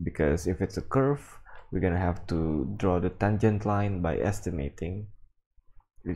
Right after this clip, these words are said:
So we cannot get the exact value of the gradient at any point if it's a curve.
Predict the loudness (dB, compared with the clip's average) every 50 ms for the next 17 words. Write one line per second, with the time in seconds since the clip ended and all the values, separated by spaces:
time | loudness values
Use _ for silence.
0 | -8 -10 -6 -2 0 0 2 2 2 0 0 0 0 0 0 0 0 -2 -2 -2
1 | -2 0 0 -2 -6 -6 0 2 2 2 2 0 -2 0 2 2 2 2 0 0
2 | 0 -2 -2 -2 -2 0 0 0 0 0 0 -2 -2 -2 -4 -4 -6 -6 -4 -4
3 | -4 -2 -2 -4 -4 -4 -4 -4 -4 -4 -6 -4 -2 -2 -2 -2 -2 -4 -6 -6
4 | -8 -6 -2 0 -2 -2 -2